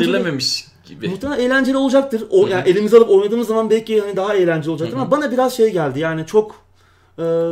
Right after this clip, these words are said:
Speaker 2: çekmedi beni niyeyse. Ya ama oynanış falan güzel görünüyor.
Speaker 1: Hı hı.
Speaker 2: Daha önce gördü-, görmüştük zaten hani.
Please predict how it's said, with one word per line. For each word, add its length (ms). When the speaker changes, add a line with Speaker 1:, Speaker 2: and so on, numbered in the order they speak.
Speaker 2:
çekmedi 500
beni 200
niyeyse. 420
Ya 80
ama 180
oynanış 280
falan 240
güzel 260
görünüyor. 340
Speaker 1:
Hı 40
hı. 200
Speaker 2:
Daha 160
önce 120
gördü-, 500
görmüştük 420
zaten 240
hani. 220